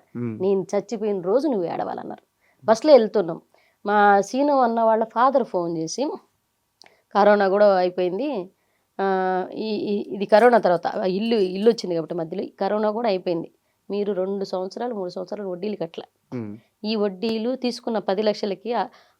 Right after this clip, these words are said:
Speaker 2: అసలు చక్ర వడ్డీలు, చక్ర వడ్డీతో సహా కలిపి ఇరవై రెండు లక్షల పైనే అయిందని" చెప్పారు. తీసుకున్న పది లక్షలకి డబుల్ అయిపోయింది.
Speaker 1: మ్మ్.
Speaker 2: ఎక్కడి నుంచి ఆ డబుల్ అయిపోయింది అనగానే మేము ఆ అన్న వాళ్ళకి తెలిసి ఇల్లు కట్టున్నామని
Speaker 1: మ్మ్.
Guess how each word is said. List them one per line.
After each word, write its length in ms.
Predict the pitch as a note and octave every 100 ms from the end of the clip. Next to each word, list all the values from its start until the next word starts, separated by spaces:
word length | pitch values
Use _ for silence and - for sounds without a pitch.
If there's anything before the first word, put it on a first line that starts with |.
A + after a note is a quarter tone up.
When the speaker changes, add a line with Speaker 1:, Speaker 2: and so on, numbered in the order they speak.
| -
Speaker 2:
అసలు 440 | F#3+ G#3+ G#3+ A3+ G#3+
చక్ర 160 | G3 G#3
వడ్డీలు, 360 | G#3 F#3+ G3+
చక్ర 420 | G#3 - G#3 C#4 C4
వడ్డీతో 460 | B3 A3 A3+ G#3+
సహా 240 | G#3 G#3 G3+
కలిపి 560 | G3 F3 E3 A#3+ F#4 - _ _ _ -
ఇరవై 360 | G#3+ A3+ A3+
రెండు 220 | G#3+ G3+ G3+
లక్షల 320 | F#3+ - A3+
పైనే 340 | - F#3+ A3+
అయిందని" 340 | A#3+ F#3+ E3+ E3+
చెప్పారు. 600 | - A3 - _ _ _ _ -
తీసుకున్న 340 | G3+ - G#3
పది 200 | F3+ F3
లక్షలకి 480 | G3+ - G#3+ - F4+
డబుల్ 260 | B3+ F#3 B3
అయిపోయింది. 400 | C#4 A#3 F3+ E3 _ -
Speaker 1:
మ్మ్. 280 | B2+ A2 A2+ _ -
Speaker 2:
ఎక్కడి 200 | A#3+ C4+
నుంచి 200 | B3+ D4 A3
ఆ 40 |
డబుల్ 260 | C4 C4 D4
అయిపోయింది 360 | D4 D4+ C#4+
అనగానే 400 | C4+ C#4 D4+ E4+ - _ _
మేము 180 | C4 C#4
ఆ 40 | C4+
అన్న 200 | C4+ D4
వాళ్ళకి 220 | C#4+ C4
తెలిసి 240 | B3+ B3+
ఇల్లు 140 | A#3+ A3
కట్టున్నామని 400 | - E3 D3 - _ C#3
Speaker 1:
మ్మ్. 260 | A#2 A2